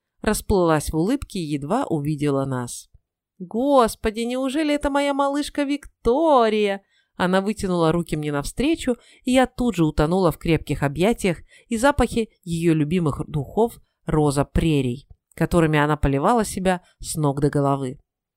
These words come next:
«Ты нисколько не изменилась за эти годы, все такая же красавица!» Мисс Флинн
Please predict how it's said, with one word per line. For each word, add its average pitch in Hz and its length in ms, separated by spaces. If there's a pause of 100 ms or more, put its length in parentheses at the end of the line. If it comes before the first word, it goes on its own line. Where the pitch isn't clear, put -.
(340)
«Ты 349 140
нисколько 269 840
не 208 200
изменилась 208 580
за 202 80
эти 196 200
годы, 180 520 (220)
все 247 160
такая 240 420
же 190 120
красавица!» 202 1040 (500)
Мисс 165 240
Флинн 240 360